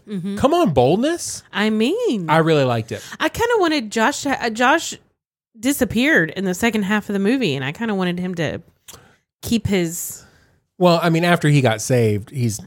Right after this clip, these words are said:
Speaker 2: not needed anymore.
Speaker 1: Yeah.
Speaker 2: Um, they s-, 'cause it's Saturday night, and they say, "We're going to church on Sunday." And, uh, Josh starts reading these scriptures, and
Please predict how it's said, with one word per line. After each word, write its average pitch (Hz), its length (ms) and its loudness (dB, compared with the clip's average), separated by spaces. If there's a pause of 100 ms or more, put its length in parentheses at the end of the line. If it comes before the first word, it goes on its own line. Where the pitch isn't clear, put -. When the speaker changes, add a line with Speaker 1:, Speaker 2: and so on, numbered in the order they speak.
Speaker 2:
not 107 300 -4 (180)
needed 127 360 0
anymore. 98 380 -4 (120)
Speaker 1:
Yeah. 208 200 0 (120)
Speaker 2:
Um, 135 400 2 (140)
they 156 180 2
s-, - 220 -4
'cause 160 260 4
it's 170 180 -4
Saturday 202 400 4
night, 123 340 0 (120)
and 139 140 2
they 135 120 4
say, 127 200 2
"We're 135 180 4
going 147 160 4
to 127 80 0
church 139 240 2
on 120 120 2
Sunday." 98 520 -2 (380)
And, 123 520 2
uh, 120 220 0
Josh 143 260 2
starts 139 260 0
reading 135 220 2
these 117 140 0
scriptures, 135 520 0 (120)
and 123 520 0